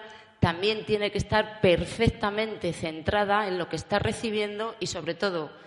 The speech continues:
tiene que dejarse recibir, que ahí es donde viene lo importante, permitir,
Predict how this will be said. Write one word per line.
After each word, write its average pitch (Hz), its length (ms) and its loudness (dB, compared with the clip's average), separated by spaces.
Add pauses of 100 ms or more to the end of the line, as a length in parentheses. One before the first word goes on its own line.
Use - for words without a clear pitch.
(300)
tiene 202 300 0
que 214 100 0
dejarse 208 760 2 (540)
recibir, 165 1080 4
que 180 100 0
ahí 165 160 2
es 175 80 -4
donde 175 260 -2
viene 175 1040 -4
lo 170 160 0
importante, 156 840 -2 (220)
permitir, 160 760 2